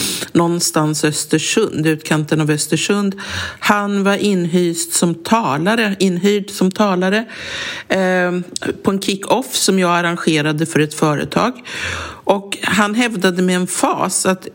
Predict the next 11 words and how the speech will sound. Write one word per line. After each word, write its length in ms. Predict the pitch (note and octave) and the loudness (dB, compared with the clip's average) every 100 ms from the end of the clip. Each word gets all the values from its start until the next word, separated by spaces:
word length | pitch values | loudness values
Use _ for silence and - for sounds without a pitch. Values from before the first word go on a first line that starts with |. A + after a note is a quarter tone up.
| - _ - - _ | -18 _ -10 -10 _
tvåtusenelva 1200 | - - G#3+ G#3 G3+ G3 G3+ G3 C4 E3 F3+ F#3+ A3+ | -2 2 2 2 0 2 0 2 2 2 2 0 0
så 140 | G#3 | 0
skulle 380 | - - F#3 F3 | 2 2 2 0
Dorotea, 1000 | D#3+ F3+ F3+ F3+ - B3+ E3+ E3+ A#3 F#3+ - | 2 2 2 -2 0 0 2 2 0 -2 -2
orten 380 | G3 G3 F#3 | -2 2 0
Dorotea 580 | F3+ F3 E3+ - G3+ G3 | 2 0 -2 -2 0 0
skulle 240 | G3 F3+ E3+ | 0 0 0
inte 160 | E3+ | -2
finnas 320 | - C#3+ F3 - | -2 0 0 0
kvar 260 | A#3+ A3 | 0 2
längre. 400 | D3+ - - D3 | 0 -2 -2 -2